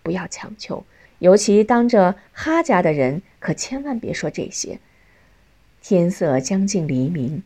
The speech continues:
他把老三叫了起来。邵丽睡得正香，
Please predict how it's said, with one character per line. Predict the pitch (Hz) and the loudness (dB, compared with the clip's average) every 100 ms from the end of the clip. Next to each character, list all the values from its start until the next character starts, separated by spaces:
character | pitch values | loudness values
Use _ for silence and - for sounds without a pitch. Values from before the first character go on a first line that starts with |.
| _ | _
他 | - | -10
把 | 190 180 | -4 -2
老 | 185 - | -2 -4
三 | - 196 208 | -6 -4 -2
叫 | 247 | -4
了 | 190 143 | -4 -8
起 | - - | -10 -10
来。 | - - _ _ _ - | -14 -14 _ _ _ -6
邵 | - 196 | 2 4
丽 | 175 170 | 4 0
睡 | - 156 | 0 -2
得 | 135 | -2
正 | 165 160 | -6 -8
香， | - 185 | -2 0